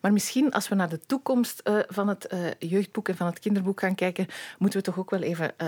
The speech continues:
naar het verleden en het heden kijken. En moeten we daar misschien beginnen? En Vanessa, dan begin ik graag, eh, bij jou. Want die wereld, verandert die heel snel? Is er veel, veel op dit moment aan het veranderen volgens jou?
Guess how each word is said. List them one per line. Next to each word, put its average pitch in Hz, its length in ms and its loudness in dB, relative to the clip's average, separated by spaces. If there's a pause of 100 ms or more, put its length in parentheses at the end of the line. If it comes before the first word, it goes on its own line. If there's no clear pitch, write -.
naar 160 140 -2
het 156 100 -12
verleden 180 320 0
en 190 140 0
het 175 120 -2
heden 220 440 2
kijken. 214 340 0
En 185 80 2
moeten 180 200 2
we 156 100 -2
daar 180 280 0
misschien 233 300 2
beginnen? 226 320 2
En 180 120 -4
Vanessa, 175 280 -2
dan 220 140 0
begin 170 180 -2
ik 156 100 -8
graag, 180 200 -6 (440)
eh, 175 120 2 (100)
bij 170 200 2
jou. 202 400 2 (360)
Want 202 220 0
die 214 200 2
wereld, 247 420 2 (180)
verandert 214 540 2
die 247 140 0
heel 220 200 2
snel? 240 360 -2
Is - 180 -4
er 233 120 -4
veel, 240 180 4 (220)
veel 240 220 2
op 214 120 0
dit 247 160 0
moment 240 300 2
aan 220 140 -2
het 214 140 -2
veranderen 240 380 -2
volgens 254 280 -10
jou? 294 220 -8